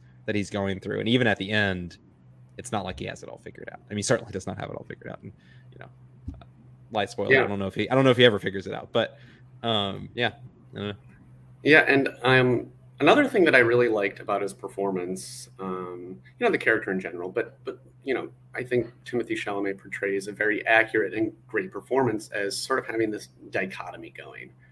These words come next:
Speaker 1: Yeah.
Speaker 2: um, where on one hand, you know, he starts out, you know, trying to find his place in a certain sense. And again, like we talked about, you know,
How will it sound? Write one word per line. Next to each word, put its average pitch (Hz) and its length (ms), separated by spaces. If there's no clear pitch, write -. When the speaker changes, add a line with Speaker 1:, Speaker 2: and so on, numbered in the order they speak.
Speaker 1:
Yeah. - 100
Speaker 2:
um, 95 260
where 117 200
on 117 100
one 123 160
hand, 104 420
you 113 100
know, 104 80
he 101 80
starts 107 400
out, 92 400
you 110 120
know, 87 220
trying 101 220
to 98 60
find 95 200
his 90 120
place 90 640
in 90 80
a 90 40
certain - 280
sense. 87 500
And 92 340
again, 98 340
like 95 180
we 95 80
talked 92 300
about, 87 340
you 90 80
know, 87 180